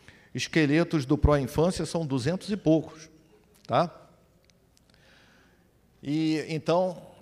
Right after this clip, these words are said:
esse trabalho também, né? Auditoria preditiva de obras, pra gente perceber uma obra que tá virando esqueleto. Elefante branco, né?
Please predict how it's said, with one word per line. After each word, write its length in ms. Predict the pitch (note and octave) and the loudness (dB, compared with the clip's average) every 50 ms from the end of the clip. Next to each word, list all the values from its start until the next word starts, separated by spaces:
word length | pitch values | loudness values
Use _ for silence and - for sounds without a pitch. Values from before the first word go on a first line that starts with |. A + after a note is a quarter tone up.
| - - - _ _ _ - | -20 -20 -20 _ _ _ -6
esse 220 | - E3 E3 - - | -4 -4 -4 -2 0
trabalho 420 | F#3 F3 D#3+ D3+ D#3+ E3 D#3+ D#3+ | 0 0 2 4 4 2 2 0
também, 340 | - F3 D3+ C#3+ C3+ B2+ B2 | -2 -2 -2 -2 -2 -2 -2
né? 240 | C3 D3 E3 D#3 A2+ | -2 -4 -4 -4 -4
Auditoria 520 | C3+ C3+ C3+ A2+ D3 C#3 D#3 C#3 C3+ C#3+ C#3 | -4 -4 -4 -4 -4 -4 -2 0 0 0 -2
preditiva 540 | - D3+ C#3+ C3 B2+ A#2+ - C#3+ C3+ B2 B2+ | -2 -4 -4 -4 -6 -8 -8 -6 -6 -6 -6
de 120 | A2 A#2+ | -2 0
obras, 280 | B2 C#3 D#3+ E3 D3+ D3 | 2 2 2 0 -2 -4
pra 100 | - C#3+ | -6 -6
gente 220 | D3 D3+ - - | -6 -6 -8 -6
perceber 480 | - F3 F3+ E3+ - F#3 E3 C3 D3+ E3+ | -4 -2 -2 -2 -2 -4 -2 -2 -2 -2
uma 220 | F3 F3 E3 D#3 | -2 0 2 2
obra 320 | D#3 E3 E3+ E3 E3 F3 | 4 4 4 2 0 -4
que 100 | E3+ F#3 | -6 -6
tá 180 | E3+ - F3 E3+ | -4 -2 -2 -2
virando 960 | D#3 E3+ E3+ D3+ D#3+ E3 E3 E3+ E3+ E3+ E3+ E3+ D#3 D3+ D3+ C#3+ B2 - - - - - _ _ _ _ _ _ - | 0 -2 -2 -2 -2 -2 -2 -4 -4 -4 -4 -6 -6 -8 -10 -12 -14 -16 -18 -20 -20 -20 _ _ _ _ _ _ -20
esqueleto. 680 | A#2 - - F3+ E3 D3 C#3 A#2+ G2+ - - - - - _ _ - - _ - - - - - _ _ _ _ _ _ _ - | -20 -12 -10 -8 -6 -4 -6 -6 -6 -10 -14 -20 -20 -20 _ _ -20 -20 _ -20 -20 -20 -20 -20 _ _ _ _ _ _ _ -4
Elefante 440 | - C3+ D3+ C3 - D#3 D3 - D3+ | -2 0 0 0 -2 -4 -4 -4 -4
branco, 440 | A#2 B2 C3+ C#3 C3+ A#2 - - | -2 0 0 0 0 -2 -4 -4
né? 320 | A2 A#2+ C#3 D3+ D3 C3+ | -4 -2 -2 -2 -2 -4